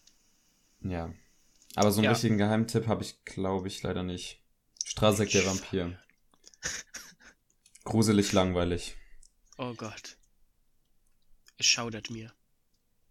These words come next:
Speaker 1: Falls ihr euch für Strasek der Vampir interessiert, in unserer Soundtrack, p-, ähm,
Speaker 2: Folge, Folge zwei,
Speaker 1: Folge,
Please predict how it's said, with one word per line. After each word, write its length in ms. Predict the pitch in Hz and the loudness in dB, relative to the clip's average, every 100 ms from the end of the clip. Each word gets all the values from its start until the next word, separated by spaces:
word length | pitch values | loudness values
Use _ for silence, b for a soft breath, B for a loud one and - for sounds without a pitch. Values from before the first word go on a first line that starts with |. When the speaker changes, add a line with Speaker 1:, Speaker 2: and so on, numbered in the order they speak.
| _ - | _ -10
Speaker 1:
Falls 360 | - 123 131 | 2 4 4
ihr 120 | 127 101 | 4 4
euch 200 | 117 - | 4 2
für 120 | 107 | 0
Strasek 380 | - 110 117 110 | 4 4 4 2
der 120 | 113 | 0
Vampir 580 | 110 101 127 139 123 101 | -2 0 2 4 4 2
interessiert, 680 | 95 110 101 101 - 113 104 | 0 0 0 0 -2 -2 0
in 120 | 101 | 0
unserer 540 | 107 107 101 101 98 B B B | 2 4 6 6 4 B B B
Soundtrack, 1080 | - - 123 135 170 165 - 98 90 - - _ - - | 2 4 8 8 6 0 4 6 6 0 -14 _ -20 -12
p-, 160 | - 113 | -2 2
ähm, 1200 | 98 98 95 95 92 90 92 92 92 90 92 - - | 6 6 6 4 4 4 4 2 2 -2 -6 -10 -16
Speaker 2:
Folge, 600 | - - 110 110 117 135 | -14 -12 -10 -8 -8 -8
Folge 300 | - 123 120 113 | -8 -6 -8 -6
zwei, 260 | - 117 | -6 -2
Speaker 1:
Folge, 240 | 120 110 | 6 8